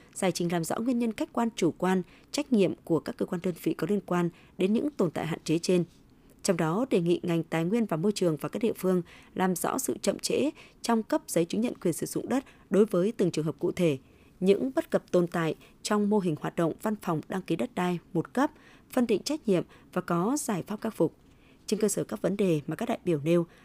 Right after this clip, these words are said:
lãnh đạo Sở Tài nguyên và Môi trường và các huyện, thị xã, thành phố đã trả lời từng nội dung cụ thể, khách quan, chủ quan, dẫn đến sự chậm trễ trong cấp giấy chứng nhận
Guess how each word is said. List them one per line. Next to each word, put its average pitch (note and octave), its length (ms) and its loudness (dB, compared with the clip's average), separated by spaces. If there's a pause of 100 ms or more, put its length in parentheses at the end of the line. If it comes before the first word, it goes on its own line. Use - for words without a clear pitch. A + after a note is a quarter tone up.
lãnh B3+ 160 0
đạo C4 160 0
Sở - 160 0
Tài F3 120 -4
nguyên A#3 200 -2
và F#3+ 120 -2
Môi G3+ 140 0
trường D#3+ 300 -2 (240)
và - 80 -4
các C#4+ 200 -4
huyện, G#3+ 220 2
thị F#3+ 140 -2
xã, - 180 -4
thành E3 180 -4
phố F#3 440 2 (640)
đã G#3 340 -2
trả F#3 260 -2
lời E3 240 4 (100)
từng E3 160 0
nội F3 120 -2
dung A#3 140 -6
cụ - 140 -4
thể, E3+ 260 0 (260)
khách D4+ 140 -2 (120)
quan, G#3 300 2 (120)
chủ D#3+ 260 2
quan, F#3 260 2 (260)
dẫn G#3+ 220 0
đến G#3+ 200 2
sự - 280 -4
chậm - 180 0
trễ C4 340 2 (360)
trong F#3+ 260 0 (120)
cấp D#4 200 0
giấy F3+ 320 -2
chứng G3+ 160 -2
nhận C4+ 100 -4